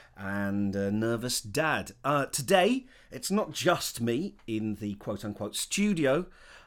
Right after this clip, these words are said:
I'm here with author Emma Healy, and we're going to talk, of course, about writing, but also about her smash hit book,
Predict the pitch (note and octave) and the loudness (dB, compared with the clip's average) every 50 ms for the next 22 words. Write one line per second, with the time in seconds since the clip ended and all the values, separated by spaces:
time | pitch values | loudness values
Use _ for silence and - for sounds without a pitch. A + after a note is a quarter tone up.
0 | - _ - D3 D#3 E3 E3 E3 D3 - - E3 E3 E3 D#3+ D#3 D#3 D#3 - - | -18 _ 0 2 4 6 6 4 2 0 0 0 2 4 6 6 4 4 0 -2
1 | A#2 D3+ D#3 D3+ D3+ D3+ - - - - - - - - - D3+ E3 D#3+ - F3 | -2 -2 0 0 0 -2 -6 -12 -20 -20 -20 -20 -14 -4 0 2 2 2 2 2
2 | E3 - - E3 F3+ F3+ F3+ F3 - - C4 D4+ C#4+ G3+ C3+ C3+ C#3+ - E3+ F#3 | 0 2 2 2 4 4 4 2 2 2 0 2 4 4 4 4 4 2 2 2
3 | F3+ G3+ A#3 B3 A#3+ A3 G#3+ G3+ G3 - - - - - A3 F3+ C3 B2 - - | 4 4 4 4 4 2 0 0 0 -4 -8 -6 -2 0 2 2 2 0 -2 -6
4 | - - - D3+ - - - - D4 D4 A#3 - - C3 G#2 G#2 G#2 F#2 F2 E2+ | -12 -10 -10 -10 -10 -8 -4 -2 0 2 2 2 0 -2 -2 -4 -4 -4 -8 -10
5 | E2 E2+ - - G2+ A2+ A#2+ - - - - - G3+ G3 - - A#3+ C4 A#3 - | -12 -12 -12 -8 -6 -6 -8 -8 -10 -10 0 4 4 6 6 6 4 4 4 2
6 | - - C3+ A#2+ A2 A2+ A2 - - - - - _ - A#2+ A2 A#2+ A#2 A2+ A2+ | 0 2 2 2 2 0 -2 -6 -10 -20 -20 -14 _ -4 -2 2 4 4 4 4
7 | A2+ - - - - - - - - - - - - - C3+ C3 B2 A#2 A2+ A2 | 2 0 -6 -10 -12 -12 -14 -20 -20 -20 -20 -18 -8 -2 0 2 2 4 2 2
8 | G#2+ G#2 G2+ G2+ - _ _ _ - - - G3+ G#3+ G#3+ F#3 - - - - A3 | 0 0 -2 -4 -8 _ _ _ -10 -6 -2 2 4 4 4 4 2 2 2 2
9 | G3+ - D3 D#3+ F#3 E3+ - - - | 2 2 2 4 4 4 2 -2 -14